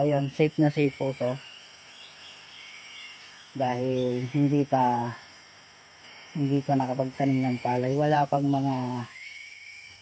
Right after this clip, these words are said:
pataba na ginagamit sa palay guys. Ayun.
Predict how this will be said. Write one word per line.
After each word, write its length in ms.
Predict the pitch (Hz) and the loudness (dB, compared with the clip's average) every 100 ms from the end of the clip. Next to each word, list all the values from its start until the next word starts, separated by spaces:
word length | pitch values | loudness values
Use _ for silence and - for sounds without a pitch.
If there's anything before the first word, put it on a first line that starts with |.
| - - _ - - - - - - - - | -20 -20 _ -20 -20 -20 -20 -20 -20 -20 -8
pataba 480 | 143 - 151 139 131 | -4 0 2 2 2
na 160 | 135 | 0
ginagamit 560 | 139 143 139 143 131 127 - | 2 2 4 4 2 0 0
sa 400 | 131 117 117 117 - - - - - - - - - - - - - - - - - - - - | 2 2 -2 -6 -12 -20 -18 -16 -16 -16 -16 -16 -16 -16 -18 -20 -18 -18 -18 -20 -20 -20 -12 0
palay 320 | 143 139 127 | 2 2 0
guys. 240 | 127 135 - - 135 | -2 -4 -8 -12 -4
Ayun. 320 | 139 135 | -2 0